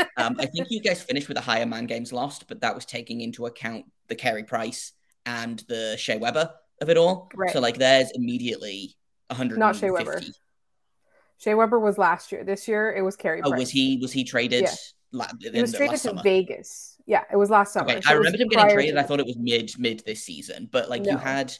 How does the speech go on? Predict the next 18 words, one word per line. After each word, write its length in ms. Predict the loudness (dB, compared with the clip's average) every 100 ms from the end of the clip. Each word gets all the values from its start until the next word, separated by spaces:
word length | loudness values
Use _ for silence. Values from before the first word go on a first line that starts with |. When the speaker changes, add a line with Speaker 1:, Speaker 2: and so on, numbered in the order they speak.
| _ _ _ _ _ _ -4
Speaker 1:
Carey 220 | 0 2
Price 260 | 4 2
was 100 | 0
on. 160 | -6 -6
So 140 | 0
there's 200 | 4 4
immediately, 680 | 4 -2 -2 -4 -6 -6 -8
before 340 | -10 -6 -2 -2
the 80 |
season 260 | -2 -4 -2
even 80 | -2
Speaker 2:
Right. 80 | -4
Speaker 1:
starts, 280 | -14 -12 -6
there's 180 | -6 -6
eighty-two 580 | -10 -10 -12 -10 -8
man 200 | -8 -10
games 260 | -12 -16 -16
lost. 320 | -20 -20 -20